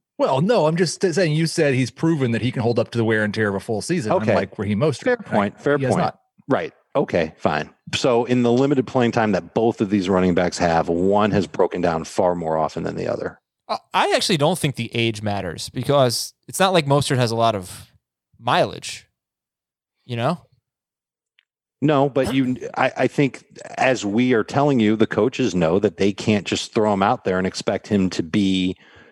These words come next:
Speaker 2: um, expect him to hold up for game after game after game. I'm sure in the back of their minds, they're worried about keeping him healthy. Look, they, Mostert's talented. Don't take that away from him. I'm not saying he's a, he's a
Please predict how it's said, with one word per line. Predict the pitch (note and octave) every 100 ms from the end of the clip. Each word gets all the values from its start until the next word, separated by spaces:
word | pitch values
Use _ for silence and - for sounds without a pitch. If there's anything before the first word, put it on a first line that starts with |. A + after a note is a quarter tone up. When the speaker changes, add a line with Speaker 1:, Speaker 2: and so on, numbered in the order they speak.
| _ -
Speaker 2:
um, | F#2+ F#2 F2 E2 _ _ -
expect | G2 A2 - C3 G#2
him | A2+
to | G#2+
hold | A#2+ G#2+
up | G2+ B2 G2+ A2 _ _ _ _ _
for | A#2+ G#2 F#2+ F2+ F2 _ -
game | G#2 G2
after | G2 - F#2+
game | F#2+ G2
after | G2 - G2
game. | G#2+ B2 F2+ -
I'm | - G#2+
sure | - B2+ A#2
in | G#2+
the | E2+
back | G#2
of | G2
their | G2
minds, | B2+ G2 F#2+
they're | G#2+
worried | G#2 F#2+ G#2
about | G#2 G#2+
keeping | - A2 A2+
him | F2+
healthy. | F2 - F#3+
Look, | C#4 -
they, | B2 F2+
Mostert's | D#3+ G3+ D4+ - A#2+ -
talented. | - G#2+ F#3+ - F2 D2+
Don't | C3+ G3
take | A2+ E2+
that | A2 A#2
away | F2+ A2+
from | F#2
him. | E2+
I'm | G2
not | B2 -
saying | G#2
he's | F2+ E2+
a, | D2 - -
he's | - G2
a | -